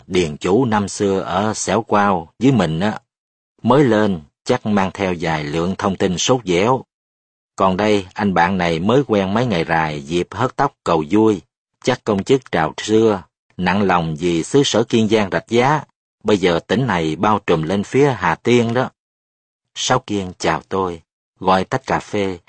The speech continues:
mở cái bao ni lông, ung dung vấn điếu thuốc rê Long Khánh, đốt với cái hộp quẹt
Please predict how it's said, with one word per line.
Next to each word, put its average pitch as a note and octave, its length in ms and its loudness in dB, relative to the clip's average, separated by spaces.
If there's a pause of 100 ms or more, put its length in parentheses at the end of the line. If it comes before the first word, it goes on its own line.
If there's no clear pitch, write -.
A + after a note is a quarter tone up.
(220)
mở F#2+ 180 2
cái B2 140 0
bao A2 140 0
ni G#2 140 -2
lông, G2+ 340 -4 (100)
ung A2 280 -2
dung G#2+ 340 0
vấn B2+ 140 2
điếu C#3 100 0
thuốc - 260 -4
rê G#2+ 160 2
Long F#2+ 200 -2
Khánh, A#2+ 400 -4 (340)
đốt C3+ 260 2
với C3+ 100 2
cái C#3 120 -2
hộp F2+ 200 -4
quẹt E2+ 240 -2